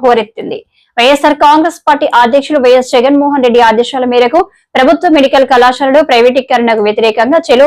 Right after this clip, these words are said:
మార్కాపురం మెడికల్ కాలేజ్ కార్యక్రమానికి భారీగా పాఠశాలలు, విద్యార్థులు, యువకులు తరలివచ్చారు. మెడికల్ కాలేజీల ప్రైవేటీకరణ ఆపాలని డిమాండ్ చేశారు. చంద్రబాబుకు వ్యతిరేకంగా పెద్ద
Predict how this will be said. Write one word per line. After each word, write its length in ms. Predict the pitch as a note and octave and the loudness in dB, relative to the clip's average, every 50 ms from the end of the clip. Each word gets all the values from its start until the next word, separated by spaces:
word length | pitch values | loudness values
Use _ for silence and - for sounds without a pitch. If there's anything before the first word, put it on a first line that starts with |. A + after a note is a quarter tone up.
| C#4 C4 | 4 2
మార్కాపురం 480 | B3+ B3 - A3+ G#3+ A#3 A3+ G#3+ G3+ G#3+ | 0 -2 -4 -8 -4 -2 -2 -2 -2 -2
మెడికల్ 300 | G#3+ G#3 - A#3 A3 G#3+ - G#3+ | -4 -4 -2 -4 -6 -4 -2 -2
కాలేజ్ 280 | F#3+ G3 G#3+ G#3 - - - | 0 0 0 -4 -6 -2 0
కార్యక్రమానికి 640 | G#3 G3 G3 G3 A#3 G#3+ G#3+ G#3 G3+ G#3+ G#3 D4+ F4+ G4+ - _ _ _ _ - A#3 | 0 0 0 -4 -6 -6 -4 -2 -2 -2 -2 -2 -4 -4 -4 _ _ _ _ -2 0
భారీగా 340 | B3 C4+ D4 E4 C4+ E4 D4 B3+ - A#3+ | 0 2 2 0 0 0 -2 0 0 0
పాఠశాలలు, 580 | A#3+ A#3+ C#4 B3+ - - C#4+ B3+ B3+ C#4 E4+ E4+ D#4 | 0 0 -2 -12 -10 -6 -4 -2 -2 0 -2 -2 -2
విద్యార్థులు, 500 | C4+ G3 A#3+ A#3+ A#3 A3+ G#3+ B3+ B3+ D#4 C4+ A3+ G#3+ | -4 -2 0 0 0 0 0 0 0 0 0 0 0
యువకులు 340 | G#3+ A3 G#3 - A#3 A3 G#3 G3 | -2 -2 -2 -2 -4 -4 -2 -2
తరలివచ్చారు. 560 | F#3 G3 F#3 E3+ E3+ - - - - - - _ _ _ _ _ _ _ _ _ _ _ _ _ - B3 | -2 0 0 -2 -2 -4 -8 -8 -8 -8 -10 _ _ _ _ _ _ _ _ _ _ _ _ _ -2 0
మెడికల్ 280 | C4+ C#4+ C#4 E4+ E4+ D#4 E4+ D#4+ | 0 2 2 2 0 0 2 0
కాలేజీల 360 | D4 C#4+ C#4 B3 B3+ C#4 C4+ C#4 | 2 2 2 2 0 -2 -2 0
ప్రైవేటీకరణ 500 | B3+ B3 B3+ C#4 C4 D#4+ - D#4 C#4 C#4 C#4 C4 C4 | 0 2 2 0 0 -2 -2 -2 0 0 2 0 0
ఆపాలని 340 | C4 C4+ C4 C4 C4 C4 A#3+ B3 | 0 0 0 0 0 0 2 2
డిమాండ్ 280 | B3+ A#3+ B3+ B3+ B3 D4 | 2 2 0 -2 -2 -4
చేశారు. 280 | C#4 - D4 C#4+ F#4+ G#4 G#4 - D4+ | -6 -2 0 0 2 0 0 0 -2
చంద్రబాబుకు 440 | C4+ C4+ B3 B3+ B3 A#3 A3+ A3+ A3+ | -2 0 0 0 2 0 0 0 0
వ్యతిరేకంగా 500 | A3 G#3+ A3+ A#3+ A3 - A3 G#3+ A3 G#3+ A3 | -2 0 -2 -4 -2 -2 -2 -2 -2 -4 -4
పెద్ద 120 | A3 G#3+ | -6 -2